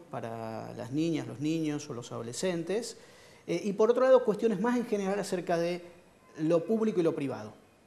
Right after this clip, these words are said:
Que lo público y lo privado es algo que ha cambiado mucho para la percepción de las nuevas generaciones, ¿sí? Entonces yo creo que estas dos cuestiones están muy en juego. Y no está mal que estén en juego desde la preocupación adulta, no está mal.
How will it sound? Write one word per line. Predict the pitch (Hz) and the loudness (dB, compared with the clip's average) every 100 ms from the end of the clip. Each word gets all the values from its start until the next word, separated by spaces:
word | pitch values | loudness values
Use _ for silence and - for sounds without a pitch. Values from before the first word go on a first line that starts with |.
| _ _ _ _ _ | _ _ _ _ _
Que | - 156 147 147 139 135 | -6 -2 2 2 2 2
lo | 143 156 | 0 0
público | 208 202 | 0 2
y | 214 | 2
lo | 208 | 2
privado | 247 247 233 240 269 262 - - | 2 2 4 4 4 0 -14 -16
es | 160 - | -12 -2
algo | 170 170 | 0 2
que | 170 | 0
ha | 156 | -2
cambiado | 160 185 202 | 0 2 4
mucho | 240 254 226 254 | 4 2 2 0
para | 254 151 | 0 -2
la | 143 | -2
percepción | 139 139 139 160 | -4 -6 -6 -4
de | 156 | -4
las | 143 | -4
nuevas | 143 143 143 | -4 -4 -4
generaciones, | 147 165 160 254 156 123 - - - | -2 -2 4 4 4 0 -12 -18 -14
¿sí? | - 202 196 - - - | -6 -6 -6 -14 -20 -20
Entonces | - 180 | -12 -2
yo | 214 | 2
creo | 220 | 4
que | 226 | 4
estas | 226 208 | 2 2
dos | 220 277 | 2 2
cuestiones | 214 - 143 120 120 - - - | 2 0 -4 -4 -6 -12 -14 -12
están | 147 151 143 | -8 -2 0
muy | 143 143 | 2 0
en | 135 | -2
juego. | - 139 117 110 - - - - - - | -4 -6 -4 -8 -12 -20 -20 -20 -20 -8
Y | 160 | -2
no | 208 | 0
está | 240 | 2
mal | 285 339 | 4 4
que | 302 | 2
estén | - 254 | 0 0
en | |
juego | 240 240 | 6 6
desde | 220 190 | 6 4
la | 170 | 2
preocupación | 165 156 160 180 175 | 0 0 -2 -2 0
adulta, | 165 127 120 - | 2 0 -6 -4
no | 160 | -4
está | 165 190 | 0 -2
mal. | 120 104 | -2 -6